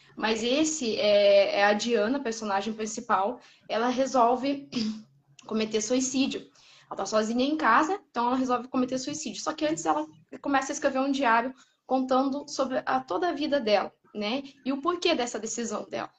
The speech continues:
né? Tudo o que aconteceu com ela. Então, hoje, atualmente, o livro é contado em dois tempos, né? Ela contou a história dela antigamente e hoje, atualmente. Então, hoje, atualmente, ela é uma mulher super bem-sucedida,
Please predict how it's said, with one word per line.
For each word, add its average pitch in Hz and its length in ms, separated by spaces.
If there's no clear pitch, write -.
né? 214 140
Tudo 262 200
o 311 40
que 302 100
aconteceu 269 520
com 220 120
ela. 190 160
Então, 220 340
hoje, 269 460
atualmente, 214 580
o 240 40
livro 240 240
é 247 40
contado 220 360
em 220 60
dois 220 260
tempos, 262 440
né? 220 300
Ela 208 160
contou 208 320
a 208 40
história 202 300
dela 196 220
antigamente 233 580
e 226 100
hoje, 226 280
atualmente. 240 580
Então, 214 160
hoje, 220 160
atualmente, 220 400
ela 214 120
é - 20
uma 214 100
mulher 202 420
super 233 320
bem-sucedida, 214 1160